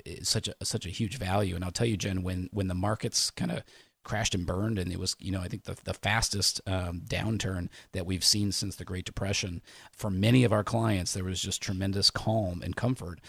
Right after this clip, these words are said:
um, not because, you know, every single investment was perfect or anything like that, but because they knew it, they had a plan, and they knew we had stress tested, and we knew that we were prepared for something to happen. So if you don't feel that type of calm when the markets are up and down and, and volatile,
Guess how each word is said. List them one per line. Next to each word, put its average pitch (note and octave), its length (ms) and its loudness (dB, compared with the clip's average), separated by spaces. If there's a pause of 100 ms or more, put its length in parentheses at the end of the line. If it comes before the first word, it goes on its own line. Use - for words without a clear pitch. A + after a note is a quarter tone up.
(200)
um, F#2 220 2
not C3 200 0
because, G#2 460 0
you F#2+ 120 -2
know, F2+ 160 -4
every G2 200 0
single F#2 300 0
investment F2+ 380 0
was F2+ 140 0
perfect G2+ 520 2
or F2+ 140 -4
anything F2+ 240 -2
like F2 140 -6
that, A#2+ 200 -2
but G2 100 -8
because G#2+ 240 -2
they B2 80 2
knew C3 120 6
it, B2+ 240 0
they B2 100 6
had B2 100 4
a A#2 40 2
plan, B2 480 2
and F#2+ 120 0
they F#2+ 80 0
knew G2 360 2 (180)
we G2+ 120 4
had F#2+ 100 4
stress - 260 4
tested, - 340 -2
and F2 100 -2
we F2+ 80 -2
knew F#2 240 0
that F2 240 -6 (200)
we G2 120 2
were F#2 80 0
prepared F2+ 460 0
for F2 80 -8
something - 340 -4
to - 80 -6
happen. - 460 -6 (260)
So - 100 -2
if F#2 80 -2
you A#2 60 0
don't D#3+ 180 0
feel A2 340 0
that G2 260 -6
type F#2+ 160 -4
of E2 100 -6
calm G#2+ 580 2
when F#2+ 180 0
the F#2 60 0
markets F#2 440 -2
are F2 360 -2
up - 120 -4
and F2 120 -2
down F#2 360 -2
and, F2 220 -6
and F#2 160 -2
volatile, G#2+ 540 0